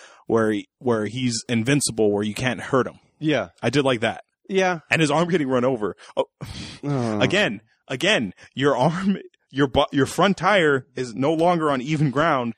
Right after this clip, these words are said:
Speaker 1: You're running over someone's arm. You should
Speaker 2: Yeah,
Speaker 1: at
Speaker 2: that
Speaker 1: least wobble.
Speaker 2: Yeah. The, I, I don't, I, I don't know much about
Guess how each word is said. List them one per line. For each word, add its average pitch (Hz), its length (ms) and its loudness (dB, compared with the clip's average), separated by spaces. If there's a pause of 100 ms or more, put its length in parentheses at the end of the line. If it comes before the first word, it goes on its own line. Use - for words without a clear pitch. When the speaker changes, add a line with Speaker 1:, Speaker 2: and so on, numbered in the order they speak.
Speaker 1:
You're 123 120 -4
running 151 200 2
over 151 160 -2
someone's 147 260 -2
arm. 151 320 2
You 127 140 -10
should 131 180 -10 (300)
Speaker 2:
Yeah, 143 220 2
Speaker 1:
at 92 80 -12
Speaker 2:
that 196 180 2
Speaker 1:
least 208 160 0
wobble. 139 600 2
Speaker 2:
Yeah. 143 360 2 (600)
The, 151 140 -6
I, 151 280 0
I - 20 4
don't, 180 180 -4
I, 180 120 0 (100)
I 202 60 2
don't 233 100 0
know 220 80 4
much 180 260 0
about 190 180 2